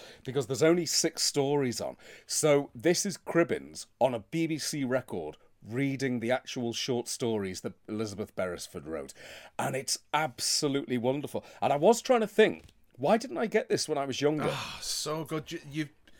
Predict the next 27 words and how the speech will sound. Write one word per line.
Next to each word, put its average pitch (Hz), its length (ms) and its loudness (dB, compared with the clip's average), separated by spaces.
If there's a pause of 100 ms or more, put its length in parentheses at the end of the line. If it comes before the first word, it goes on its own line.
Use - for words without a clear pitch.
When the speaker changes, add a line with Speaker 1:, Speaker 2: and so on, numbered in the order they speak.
(420)
Speaker 2:
that 190 260 2
cover 190 440 2
is 143 100 -2
just, - 360 -4 (760)
I 131 80 -6
can't 180 180 4
Speaker 1:
Hmm. - 60 6
Speaker 2:
even 143 140 2
think - 580 -2
straight 185 420 -2
now. 120 300 -2 (380)
Speaker 1:
It's - 200 -2
Speaker 2:
Because 147 280 0
Speaker 1:
beautiful. 170 300 6
Speaker 2:
that 147 60 4
is 147 80 4
Speaker 1:
You 160 60 8
know 202 80 8
Speaker 2:
Edward 165 300 2
Riley's 156 540 0
house 131 300 -2
as 120 100 -6
a 120 60 -8
kid. 117 500 -4
Want, 131 560 -2
want, 131 340 0
want. 117 300 -2